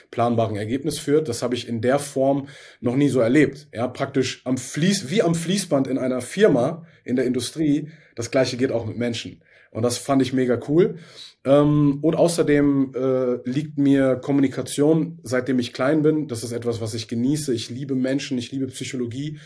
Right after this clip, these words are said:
Also wusste ich irgendwie, es muss was mit Menschen sein und es muss etwas sein, wo ich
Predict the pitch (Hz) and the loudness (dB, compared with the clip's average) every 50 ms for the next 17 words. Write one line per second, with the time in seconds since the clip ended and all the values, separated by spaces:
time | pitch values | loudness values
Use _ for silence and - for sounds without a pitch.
0 | - - - - - - - - 123 123 143 123 - 180 180 175 - 151 156 156 | -20 -20 -20 -20 -20 -14 -4 -2 0 2 2 2 0 0 0 0 0 0 0 0
1 | - 135 139 151 147 123 143 151 156 156 - 117 - 160 156 156 - 143 - - | 0 0 0 0 0 0 -2 -2 -2 -4 -6 -6 -2 -2 -2 0 0 -2 -2 -2
2 | 135 117 120 139 170 196 - - 185 160 170 165 165 175 202 - - - - _ | -6 -2 -2 0 -2 -2 -2 -2 -2 2 2 2 2 2 0 -4 -10 -20 -20 _
3 | _ _ _ _ _ - 135 147 151 147 - 156 151 143 - 139 - 143 135 120 | _ _ _ _ _ 0 0 2 2 2 0 0 -2 0 -2 -4 -2 -2 -4 -2
4 | - 135 127 135 139 139 135 113 104 127 127 127 131 135 135 131 - - | 0 0 2 2 4 4 2 2 2 0 0 0 0 -2 -2 -4 -4 -12